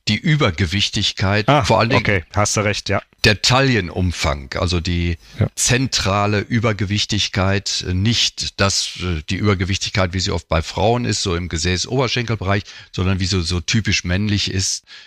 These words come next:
Speaker 1: im Bereich des Bauches. Das ist sicher, glaube ich, ein ganz wichtiger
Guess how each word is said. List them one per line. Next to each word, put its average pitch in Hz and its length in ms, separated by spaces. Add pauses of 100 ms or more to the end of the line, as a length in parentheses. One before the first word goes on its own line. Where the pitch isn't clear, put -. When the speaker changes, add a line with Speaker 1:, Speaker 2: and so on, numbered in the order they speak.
(120)
Speaker 1:
im 90 160
Bereich 90 360
des 82 200
Bauches. 113 880
Das 98 260
ist - 340
sicher, 95 260
glaube 87 180
ich, - 120
ein 87 120
ganz 82 260
wichtiger 82 560